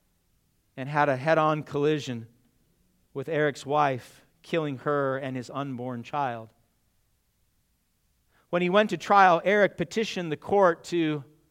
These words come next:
give Matthew the lowest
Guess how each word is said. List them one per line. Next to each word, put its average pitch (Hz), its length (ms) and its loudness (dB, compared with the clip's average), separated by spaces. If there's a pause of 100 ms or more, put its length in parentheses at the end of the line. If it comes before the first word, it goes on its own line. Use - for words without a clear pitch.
(2250)
give 135 420 -2
Matthew 139 540 0
the 117 400 -8 (240)
lowest 139 640 -4